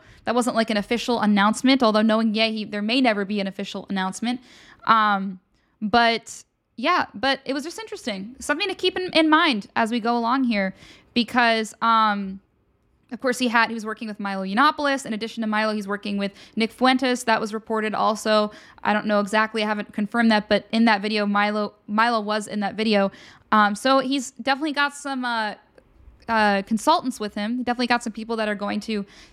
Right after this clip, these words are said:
uh, steer him in the conservative direction. So, uh, we'll see what happens. We'll see what happens with that. Very curious indeed. I don't know if anybody else is really talking about that,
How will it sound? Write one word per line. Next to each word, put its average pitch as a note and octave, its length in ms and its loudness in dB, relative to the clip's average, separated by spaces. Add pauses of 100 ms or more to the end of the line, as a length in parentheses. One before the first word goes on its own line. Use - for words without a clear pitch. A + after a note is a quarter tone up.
(220)
uh, G#3 340 4
steer C#4 300 -2
him A3+ 380 0 (420)
in A3+ 220 4
the A3 200 2
conservative B3+ 560 4
direction. A3 580 -2
So, G#3 480 4 (340)
uh, G#3+ 200 6
we'll A#3 100 -2
see D4 160 -4
what D4+ 80 0
happens. C4+ 420 -2
We'll B3 80 -8
see G4 140 -6
what G4+ 80 -6
happens F#4+ 360 -2
with A3+ 140 -14
that. G#3+ 280 -8
Very C4+ 260 -4
curious C#4 560 0
indeed. A#3+ 460 4
I A#3 100 4
don't B3+ 100 -4
know C4+ 60 -6
if B3+ 100 -8
anybody A#3+ 300 -8
else A#3 220 -12
is G#3 80 -16
really A3+ 140 -8
talking A3 420 2
about G3 240 4
that, G3 260 2